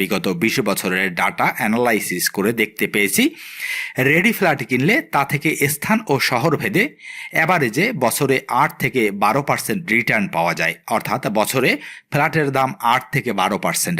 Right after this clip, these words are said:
বাড়ে। আবার আপনি যদি under construction ফ্ল্যাট কেনেন, তা থেকে বছরে পনেরো পার্সেন্ট পর্যন্ত রিটার্ন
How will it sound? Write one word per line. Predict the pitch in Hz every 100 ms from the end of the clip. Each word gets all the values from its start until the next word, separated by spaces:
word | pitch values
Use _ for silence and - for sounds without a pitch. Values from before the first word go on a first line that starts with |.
| 82
বাড়ে। | 85 160 _ _ - 107
আবার | 101 147 - - - - 151
আপনি | - 170
যদি | 170 - 117
under | 131 170 -
construction | 175 156 - 123 - - 117 -
ফ্ল্যাট | 117 113 -
কেনেন, | 120 220 - - - - - -
তা | 180 175
থেকে | 190 170 131
বছরে | 123 143 226 -
পনেরো | 151 156 175 170
পার্সেন্ট | 127 - 113 -
পর্যন্ত | 107 104 101 107 98 107
রিটার্ন | 131 135 117